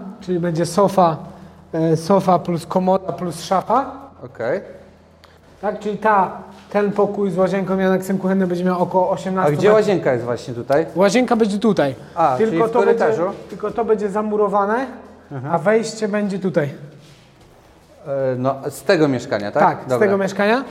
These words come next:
Speaker 1: A tu będziemy wchodzić do drugiego mieszkania.
Speaker 2: Aha.
Speaker 1: Tu będzie postawiona ściana działowa. Tu będzie wykreowana druga łazienka.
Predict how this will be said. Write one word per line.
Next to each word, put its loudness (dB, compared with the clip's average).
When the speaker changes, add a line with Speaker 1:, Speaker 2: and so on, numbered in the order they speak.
Speaker 1:
A -2
tu 2
będziemy 2
wchodzić 0
do -2
drugiego 2
mieszkania. 0
Speaker 2:
Aha. -10
Speaker 1:
Tu 2
będzie 4
postawiona 0
ściana -2
działowa. 4
Tu -4
będzie 2
wykreowana -2
druga 0
łazienka. 0